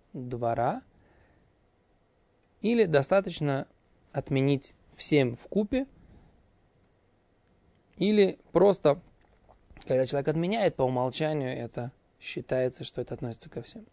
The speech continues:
Вот это вот вопрос, который поднимет сейчас Гемара. Давайте обратимся к тексту.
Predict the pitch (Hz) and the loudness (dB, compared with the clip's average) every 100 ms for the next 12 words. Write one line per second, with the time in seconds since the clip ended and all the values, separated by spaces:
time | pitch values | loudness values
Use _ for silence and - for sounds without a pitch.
0 | _ _ _ _ _ _ _ - _ - | _ _ _ _ _ _ _ -20 _ -20
1 | - - - - 151 127 127 160 147 135 | -20 -20 -20 -16 -14 -12 -4 0 0 0
2 | - - - 139 - 151 165 127 - 139 | -6 -16 -4 -2 2 2 2 -4 -8 -8
3 | 139 120 120 123 - - _ _ - - | -8 -12 -10 -12 -12 -20 _ _ -20 -16
4 | - 127 123 123 135 214 131 123 127 117 | -6 -6 -4 -6 -4 -4 -4 -4 -4 -6
5 | 127 - 151 170 156 - | -8 -12 -8 -8 -6 -8